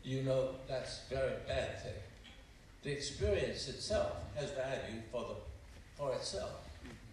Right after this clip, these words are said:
So we're talking about the intrinsic value, the value that is simply there. And what the value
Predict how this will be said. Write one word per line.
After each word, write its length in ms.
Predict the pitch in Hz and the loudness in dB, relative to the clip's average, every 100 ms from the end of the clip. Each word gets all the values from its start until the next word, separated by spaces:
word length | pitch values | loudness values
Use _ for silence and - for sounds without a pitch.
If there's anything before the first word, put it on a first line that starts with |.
| - - - - - | -14 -14 -16 -16 -16
So 240 | - 156 123 | -2 0 0
we're 200 | 143 143 - | 0 -2 2
talking 400 | 175 - 127 120 | 2 2 0 2
about 420 | 123 123 123 - | 6 6 6 4
the 240 | 123 - | 0 2
intrinsic 840 | 139 139 - 175 196 - 135 - - | 2 2 8 10 10 8 2 2 4
value, 180 | 120 - - - - - | 4 4 -2 -8 -12 -6
the 100 | 117 | -4
value 440 | 139 143 151 135 | 0 4 4 4
that 180 | 127 123 | 4 4
is 200 | 123 - | 2 0
simply 360 | 156 - - 110 | 0 -2 -2 0
there. 400 | 120 - - - - - - - - - - - - | 2 2 2 -4 -10 -14 -14 -16 -16 -18 -18 -16 -8
And 100 | 117 - | -8 0
what 260 | - - - | 4 4 2
the 60 | |
value 460 | 139 - - 135 127 | 2 4 4 4 2